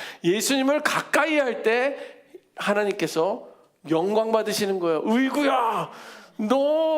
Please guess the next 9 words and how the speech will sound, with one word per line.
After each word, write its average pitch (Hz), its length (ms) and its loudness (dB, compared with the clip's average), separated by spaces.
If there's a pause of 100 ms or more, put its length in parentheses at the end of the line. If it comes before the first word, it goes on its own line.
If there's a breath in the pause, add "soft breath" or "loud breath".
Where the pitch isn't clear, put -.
(120)
십 - 380 -2
분도 330 240 2
성경 277 320 0
안 233 120 2
읽었는데 247 600 0 (380 loud breath)
너가 190 320 2
웬일이냐? 220 800 2 (400 loud breath)
즐겁다, 185 640 0
행복하다." 214 920 0